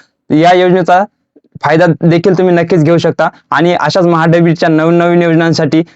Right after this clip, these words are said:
तसेच शेतकऱ्यांना नवीन नवीन योजनांची माहिती मिळवण्यासाठी आपल्या चॅनलला सबस्क्राईब करा. आपल्या चॅनलच्या माध्यमातून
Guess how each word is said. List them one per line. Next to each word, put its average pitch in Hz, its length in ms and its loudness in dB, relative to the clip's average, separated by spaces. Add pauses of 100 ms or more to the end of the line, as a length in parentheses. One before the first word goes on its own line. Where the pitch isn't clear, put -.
(120)
तसेच 170 240 0
शेतकऱ्यांना 170 540 -2
नवीन 156 260 0
नवीन 185 220 0
योजनांची 175 400 0
माहिती 165 300 0
मिळवण्यासाठी 170 580 0 (420)
आपल्या 151 320 0
चॅनलला 170 260 2
सबस्क्राईब 170 360 -2
करा. 170 280 -2
आपल्या 180 400 0
चॅनलच्या 170 400 0
माध्यमातून 170 440 0